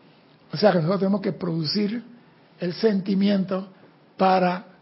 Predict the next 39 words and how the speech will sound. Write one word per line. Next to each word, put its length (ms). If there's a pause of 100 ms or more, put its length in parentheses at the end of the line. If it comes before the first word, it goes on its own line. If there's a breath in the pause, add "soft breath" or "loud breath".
(280)
producir 460
las 220
cosas 400
rápidamente. 760 (420 soft breath)
Las 200
cosas, 340
dice 240
el 60
maestro 240
Saint 180
Germain, 240
están 300
alrededor 320
de 60
ustedes. 460 (680 soft breath)
Nada 280
falta 280
que 60
ustedes 380
las 140
traigan 320
a 60
su 140
mano. 360 (840 soft breath)
Y 120
el 120
decreto 480
que 80
ustedes 280
hacen 460 (180)
es 120
para 200
que 60
la 60
cosa 220
aparezca 500
en 160
su 140
mano. 340